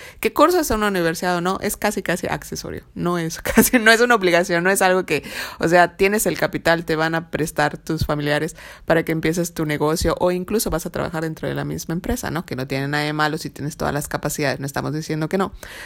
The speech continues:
Pero, pues, el obviar estos elementos y decir, "No, es que por mis polai-, o sea, por mis propios medios estoy donde estoy", eh, es, es, es tener una visión corta, ¿no?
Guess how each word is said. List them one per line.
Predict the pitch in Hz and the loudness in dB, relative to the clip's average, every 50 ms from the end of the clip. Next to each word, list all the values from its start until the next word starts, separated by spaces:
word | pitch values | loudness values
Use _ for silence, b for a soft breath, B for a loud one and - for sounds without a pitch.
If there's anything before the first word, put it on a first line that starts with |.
| B B - | B B 2
Pero, | - 175 170 170 165 | 4 6 6 6 4
pues, | 151 165 165 165 175 - - - - _ _ _ _ _ | 2 0 -2 -2 -4 -10 -12 -20 -20 _ _ _ _ _
el | 185 180 180 175 165 - - - - | 0 0 2 0 -2 -4 -8 -2 2
obviar | 190 180 175 196 190 185 180 185 185 180 | 2 2 2 2 2 4 4 4 2 0
estos | 170 170 170 - 170 - - | -2 -2 -4 -4 -4 -4 -4
elementos | 156 151 143 143 139 147 - - | -4 -4 -4 -4 -6 -6 -6 -4
y | 151 | -6
decir, | 156 - - 175 180 | -6 -4 -4 -4 0
"No, | 202 220 233 240 | 0 0 0 0
es | - - 240 - | 0 -2 -4 -2
que | - 254 | -4 -6
por | - _ - 208 196 196 190 | -8 _ -2 0 2 2 0
mis | 190 190 185 185 185 180 180 185 - - - - - 254 - - | -2 -4 -2 -2 -2 -2 -2 -2 -4 -6 -8 -10 -12 -14 -14 -4
polai-, | - 190 175 175 175 180 180 - | 0 0 2 4 2 2 2 0
o | 190 196 | 0 2
sea, | 208 190 190 | 2 2 4
por | 190 185 180 | 4 2 2
mis | 185 190 202 202 | 2 -2 -4 -2
propios | - - 226 226 - 233 226 220 208 208 - B B B B B B B - | 2 2 2 2 2 2 2 2 0 -2 -4 B B B B B B B -2
medios | 175 175 180 185 185 180 180 180 180 - | 0 2 2 4 4 4 2 2 0 -2
estoy | 175 - - 170 175 180 | -6 -4 0 0 0 2
donde | 180 180 175 156 160 | 0 0 -2 -2 -6
estoy", | - - - 175 196 202 - - _ _ _ _ _ _ _ _ _ _ - | -4 -2 0 0 0 0 -2 -8 _ _ _ _ _ _ _ _ _ _ -8
eh, | - - 185 185 185 180 175 175 175 - - - | -2 0 2 2 2 2 2 0 -2 -2 -4 -2
es, | - 185 196 - - | -2 0 0 -2 -2
es, | - 196 202 - - - - - | -2 -2 -2 0 -2 -4 -4 -2
es | - 202 208 - - - - - - | -2 -2 -2 -2 -4 -4 -6 -6 -4
tener | - 202 190 190 180 | -2 -2 0 0 0
una | 180 175 170 | 0 -2 -2
visión | 165 160 - - 165 160 160 | -4 -4 -4 -6 -6 -6 -8
corta, | 160 - 156 147 151 147 - - - | -8 -8 -8 -8 -8 -8 -8 -8 -6
¿no? | 160 170 180 196 226 | -6 -6 -6 -6 -6